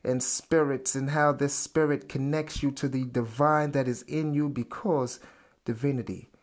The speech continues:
lives in every human being. But if you ask the average person about divinity now, they will put it off or outsource it to something beyond themselves. Obeah,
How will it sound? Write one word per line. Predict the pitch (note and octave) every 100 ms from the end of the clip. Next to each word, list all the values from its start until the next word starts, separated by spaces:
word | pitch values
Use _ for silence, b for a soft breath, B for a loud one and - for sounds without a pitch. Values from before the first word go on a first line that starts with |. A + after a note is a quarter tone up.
| b -
lives | A2 B2 C3 A#2 G#2+
in | - A#2 -
every | - A#2+ A2 A#2 G#2+
human | A#2 A#2 A2 G#2+ -
being. | - C3+ A#2+ G2+ G2+ B B B B
But | A2+
if | A2+ A#2+
you | B2+
ask | B2+ B2
the | G#2
average | B2 A#2 A#2+ -
person | F3 E3+ C#3+
about | B2 A#2 A#2
divinity | A2+ A#2+ A#2 A2+ A#2
now, | A#2+ A#2
they | A2 A#2+
will | A2+ A#2 A2 b b b b -
put | D3+ C3+
it | C3
off | G#2+ F2
or | F#2 A2+ G#2+
outsource | B2 C3+ - A#2+ A2 -
it | -
to |
something | - - C3 B2 A2+ G#2
beyond | A#2 B2 A2+ G2+
themselves. | G2+ - E2 - - - _ b b b b b b
Obeah, | C3+ D3+ C#3+ C3+ A#2